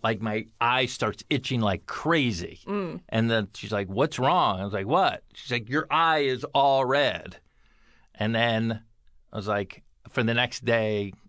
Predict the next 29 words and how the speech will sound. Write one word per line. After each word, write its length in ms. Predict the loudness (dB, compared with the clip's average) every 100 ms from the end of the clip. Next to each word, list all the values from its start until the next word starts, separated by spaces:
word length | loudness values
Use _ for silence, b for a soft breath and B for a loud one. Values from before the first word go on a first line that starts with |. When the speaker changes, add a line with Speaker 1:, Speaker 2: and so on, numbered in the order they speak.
| -20 -20 _ _ -8
Speaker 1:
it, 200 | -6 -6
it 160 | -12
took, 160 | -6 0
like, 180 | 2 2
a 60 |
day 340 | 0 2 2 0
to 80 | -2
kinda 260 | -2 -4
calm 320 | -2 0 0 0
down. 500 | 0 0 -2 -6 -10
Speaker 2:
Oh, 140 | -8 -8
geez. 180 | -6 0
Speaker 1:
And 120 | 2
then 160 | 2 2
when 100 | 2
I 60 |
was 120 | 0 -2
a 40 |
camp 360 | -2 -2 -2 0
counselor, 560 | 0 0 0 0 0
'cause 240 | 0 -4 -2
I've 100 | 0
been 120 | 0
Speaker 2:
Mm. 240 | 0 -2
Speaker 1:
a 40 | -4
camp 280 | -2 -2 -2
counselor 340 | -4 -2 -4
multiple 400 | -2 -2 -4 -10
times. 560 | -4 -4 -4 -8 -12